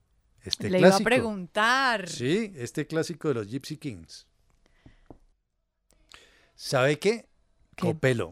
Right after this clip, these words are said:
Speaker 2: señor?
Speaker 1: Andrea, oyentes, por más de que lo intento con lecturas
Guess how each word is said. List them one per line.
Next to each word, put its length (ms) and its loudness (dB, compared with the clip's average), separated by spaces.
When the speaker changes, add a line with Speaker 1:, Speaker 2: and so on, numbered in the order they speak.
Speaker 2:
señor? 380 -4
Speaker 1:
Andrea, 560 0
oyentes, 600 -8
por 260 6
más 540 0
de 280 -4
que 220 -6
lo 240 -4
intento 800 0
con 380 -8
lecturas 720 -2